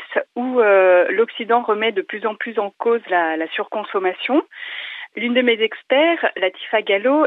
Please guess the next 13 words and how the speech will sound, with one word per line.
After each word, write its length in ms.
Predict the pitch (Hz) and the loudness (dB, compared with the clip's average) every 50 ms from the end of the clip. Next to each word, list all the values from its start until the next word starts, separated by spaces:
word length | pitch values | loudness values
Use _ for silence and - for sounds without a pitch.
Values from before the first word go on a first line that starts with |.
| - | 2
évoque 460 | - 208 196 190 226 240 247 - - 202 - | 0 0 2 2 2 2 2 0 -4 -4 -2
par 120 | 190 185 | -2 -2
exemple 340 | 190 185 220 240 262 - - | 0 0 0 0 0 -2 -6
une 100 | 196 190 | -8 -6
société 640 | - - 208 202 - 220 214 214 - 262 277 285 - - - | -4 -4 -4 -2 -2 -4 -6 -4 -2 0 0 0 0 -2 -2
en 120 | 190 185 | -4 -4
burn-out 760 | 180 175 196 262 294 285 254 226 214 220 254 294 311 - 233 | -2 0 2 2 2 2 2 0 0 0 -2 -4 -4 -2 -4
matériel. 840 | 190 185 190 214 262 269 - 233 220 214 208 190 175 170 156 147 - - - - - - - _ _ | -4 -2 0 0 -2 0 0 -2 -2 -2 -2 -2 0 0 -2 -4 -8 -12 -18 -18 -18 -20 -20 _ _
C'est-à-dire 320 | - 220 220 208 277 294 - | -2 -2 2 2 0 0 0
qu'on 180 | - 220 202 | 0 0 0
a 80 | 196 196 | -2 -2
trop 240 | - - - 277 240 | -4 -4 -4 -2 -2
de 180 | 220 202 196 | -2 -4 -6